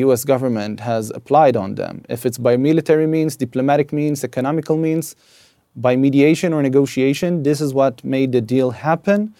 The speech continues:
and this is what will make the deal happen again, because we need another deal after it.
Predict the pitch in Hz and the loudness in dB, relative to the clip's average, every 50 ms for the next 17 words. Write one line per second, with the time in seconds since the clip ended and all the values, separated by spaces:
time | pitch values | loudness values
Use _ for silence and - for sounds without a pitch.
0 | _ _ _ - 127 127 127 143 151 - 160 151 135 135 139 139 135 - 147 139 | _ _ _ -8 -6 -2 0 0 0 2 2 0 2 4 2 2 2 2 0 0
1 | 131 127 127 131 131 120 117 127 120 110 123 123 123 123 113 120 131 127 127 - | 0 2 0 0 0 0 0 -2 -2 0 0 0 0 0 -2 -2 -4 -4 -2 -2
2 | 131 123 113 - - 131 123 113 110 131 135 123 107 101 104 104 113 123 120 - | -2 -2 -2 -6 -6 -6 -6 -4 -2 -2 -2 0 -2 -4 -6 -8 -8 -6 -2 -2
3 | 135 127 120 131 147 156 160 165 170 160 139 135 127 131 135 127 131 127 120 135 | -2 0 0 0 0 0 2 2 2 2 2 2 0 0 0 0 0 2 2 2
4 | 131 123 - - - 147 151 156 - - - - - - - _ | 2 2 0 -2 -2 -2 -2 0 -2 -4 -8 -8 -8 -10 -16 _